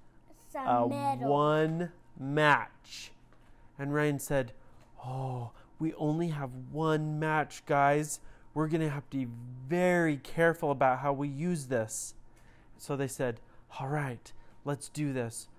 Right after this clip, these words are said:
Speaker 2: So they pointed the cannon up right at the Spider King's belly, and they said, "Okay, now let's pour all of the black powder in there." And they poured it in the,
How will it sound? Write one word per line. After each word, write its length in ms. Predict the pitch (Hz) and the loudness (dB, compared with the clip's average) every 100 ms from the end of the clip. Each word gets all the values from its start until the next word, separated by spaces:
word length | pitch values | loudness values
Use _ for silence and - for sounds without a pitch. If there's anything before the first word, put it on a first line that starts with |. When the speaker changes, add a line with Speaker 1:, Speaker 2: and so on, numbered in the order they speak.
| - | -20
Speaker 2:
So 180 | - 139 | -16 -8
they 140 | 123 117 | -8 -8
pointed 580 | - - 139 143 165 | -10 -4 -4 -4 -6
the 80 | 147 | -6
cannon 680 | - - 135 131 135 147 160 - - | -8 -10 -8 -6 -6 -6 -8 -8 -2
up 300 | 131 - - - | -2 -4 -20 -16
right 420 | 127 131 139 151 | -6 -2 0 -2
at 160 | 151 147 | -6 -8
the 80 | |
Spider 680 | 131 - - - 143 139 139 | -10 -10 -8 2 4 4 -2
King's 380 | 135 - 143 123 | -8 -6 -6 -6
belly, 640 | - 143 131 135 143 170 180 - - - 160 147 | -4 0 2 2 -2 -4 -8 -16 -20 -20 -20 -4
and 180 | 151 156 | 0 2
they 120 | 147 | 0
said, 400 | - 139 123 117 - - - | 0 -2 -2 -6 -20 -20 -18
"Okay, 520 | - 185 202 156 143 - - - - - - - | -8 -2 2 2 0 -8 -20 -18 -18 -18 -20 -8
now 300 | 156 165 139 | 0 4 4
let's 260 | 107 107 - - | 2 -4 -10 -12
pour 320 | - 131 - - | -6 -6 -6 0
all 460 | 156 160 147 139 | 4 6 6 4
of 160 | 135 120 | 0 -4
the 80 | 139 | -4
black 360 | 143 127 - | -2 -2 -4
powder 380 | - 127 127 123 | -12 -8 -8 -8
in 140 | 117 113 | -8 -8
there." 160 | 107 | -8
And 120 | 107 | -10
they 100 | 107 | -12
poured 760 | 110 - 143 143 147 151 156 147 | -14 -12 -4 0 2 2 0 0
it 140 | 156 | 0
in 260 | 156 156 160 | 0 -2 -2
the, 140 | 156 | -4